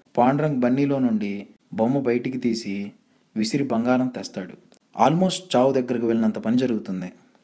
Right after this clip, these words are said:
కొడుకును కొడతాడు. ఇంటికి వెళ్ళేసరికి ఇద్దరు గవర్నమెంట్ ఆఫీసర్స్ వినాయక్ దగ్గరకు వచ్చి తుంబాడ్ని గవర్నమెంట్ స్వాధీనం చేసుకుంటుందని చెప్తారు. ఆ ఆలోచనలో ఉన్న వినాయక్కి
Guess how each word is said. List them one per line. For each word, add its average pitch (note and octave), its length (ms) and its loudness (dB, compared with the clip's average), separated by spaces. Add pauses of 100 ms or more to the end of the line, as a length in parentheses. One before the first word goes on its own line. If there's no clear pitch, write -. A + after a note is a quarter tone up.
(220)
కొడుకును C#3+ 320 2
కొడతాడు. G#2+ 460 -2 (340)
ఇంటికి D#3+ 260 2
వెళ్ళేసరికి C3 920 0 (320)
ఇద్దరు A2+ 540 0 (200)
గవర్నమెంట్ C#3+ 380 2
ఆఫీసర్స్ B2 580 -2 (340)
వినాయక్ C3 320 2
దగ్గరకు A#2+ 360 0
వచ్చి G2+ 480 -4 (460)
తుంబాడ్ని B2 680 2 (220)
గవర్నమెంట్ C3 480 -2 (120)
స్వాధీనం B2+ 640 0
చేసుకుంటుందని G#2 840 -2 (240)
చెప్తారు. - 360 -12 (300)
ఆ A2 60 4
ఆలోచనలో A#2+ 840 2 (420)
ఉన్న A2 160 2
వినాయక్కి A2 840 -2